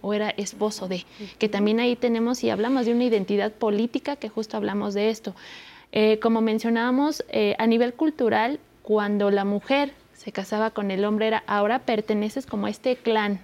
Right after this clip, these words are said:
a esta familia. Y ahí viene, eh, estas, eh, creencias, estas prácticas que hemos tenido. Hablábamos, por ejemplo, eh, fuera del aire, de estos elementos cuando decimos, "Ya, ya nos juntamos, ya somos pareja, ¿a dónde vamos a vivir?".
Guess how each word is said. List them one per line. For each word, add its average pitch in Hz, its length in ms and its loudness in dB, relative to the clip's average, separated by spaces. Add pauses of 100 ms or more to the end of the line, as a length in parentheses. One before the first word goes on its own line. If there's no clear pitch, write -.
a 196 120 -4
esta 220 280 -6
familia. 196 560 0 (500)
Y 240 200 4
ahí 226 260 0
viene, 254 480 2
eh, 220 260 2
estas, 254 680 0
eh, 190 220 0
creencias, 226 800 2
estas 226 300 -6
prácticas 247 580 -4
que - 80 -4
hemos 226 240 -2
tenido. 208 320 -2
Hablábamos, 214 500 0
por 185 140 -10
ejemplo, 202 480 -2 (320)
eh, 208 240 0
fuera 220 260 2
del 208 200 2
aire, 208 320 2 (260)
de 214 140 2
estos 226 260 -4
elementos 208 600 -2
cuando 196 500 -2
decimos, 202 440 -4
"Ya, 220 340 0
ya 208 120 -2
nos 190 200 -8
juntamos, 254 420 -2
ya 240 140 -4
somos 233 280 -4
pareja, 220 460 -4
¿a 214 140 -6
dónde 226 340 0
vamos 214 380 -4
a 214 80 -8
vivir?". 202 340 -2